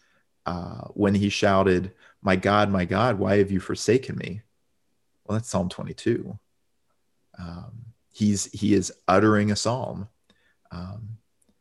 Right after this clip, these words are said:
and, and when he said, uh, "Into your hands I commend my spirit," that is Psalm thirty.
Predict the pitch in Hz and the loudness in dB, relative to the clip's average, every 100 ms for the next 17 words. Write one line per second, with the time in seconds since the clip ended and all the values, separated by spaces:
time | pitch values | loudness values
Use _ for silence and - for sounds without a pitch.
0 | _ _ _ _ _ _ _ _ 98 98 | _ _ _ _ _ _ _ _ 2 4
1 | 95 95 - 104 107 101 104 - 104 98 | 4 2 2 2 4 2 0 2 4 6
2 | 95 92 - 95 90 98 - - - 113 | 4 0 -4 -2 -2 -2 -4 -6 -10 -14
3 | _ _ _ _ _ _ _ _ _ _ | _ _ _ _ _ _ _ _ _ _
4 | _ _ _ _ - 113 117 - 113 104 | _ _ _ _ -2 2 2 4 6 6
5 | 107 98 98 98 95 - 92 95 113 95 | 6 4 4 2 -2 -4 -4 -2 2 2
6 | 95 90 87 - 143 156 90 - _ _ | 4 2 -2 0 2 4 2 -6 _ _
7 | _ _ _ _ _ _ _ _ _ _ | _ _ _ _ _ _ _ _ _ _
8 | 107 101 110 - 98 - 101 95 92 90 | 0 2 2 0 -2 2 4 4 4 2
9 | 87 - - - - - 101 95 92 90 | -2 -8 -20 -20 -20 -4 2 4 4 2
10 | 55 - 110 | -4 -8 -14